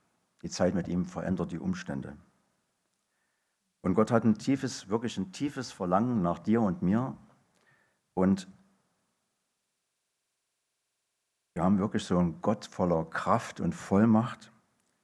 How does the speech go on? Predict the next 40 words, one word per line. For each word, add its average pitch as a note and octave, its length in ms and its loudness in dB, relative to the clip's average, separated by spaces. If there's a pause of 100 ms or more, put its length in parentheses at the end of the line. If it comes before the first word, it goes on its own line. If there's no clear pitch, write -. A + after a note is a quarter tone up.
(1800)
Und E2+ 160 -2
dort, - 380 -4
äh, E2 100 2
doch G#2 220 2
ist G2 160 -2
die E2+ 80 -2
Gegenwart G2+ 680 2 (1700)
mit F2+ 160 0
ihm G#2 420 4 (380)
so F#2 240 -2
wie F#2+ 220 4
mit F2+ 360 4
einem F2+ 180 2
Hirten, F2 360 0
ne? G#2 260 0
Also, F#2 320 2 (960)
das F2+ 140 -2
ist F#2 80 -4
auch G#2+ 120 2
so A2 140 0
ein F#2+ 160 4
Bild, A2 340 2
was F#2 160 -2
ich F#2+ 140 -6
nicht F#2+ 240 -8
so F#2 80 -6
richtig, F#2 540 -10
äh, E2 260 -2 (300)
für - 160 -6
mich F2+ 200 0
einordnen F2+ 440 0
kann. D#2+ 180 -6
Auf D2+ 140 -8
einmal, G#2+ 340 0
auf - 160 -10
der - 140 -2
einen G#2+ 120 2
Seite G2+ 240 2
gibt's F2+ 280 -6
diesen F2+ 440 -4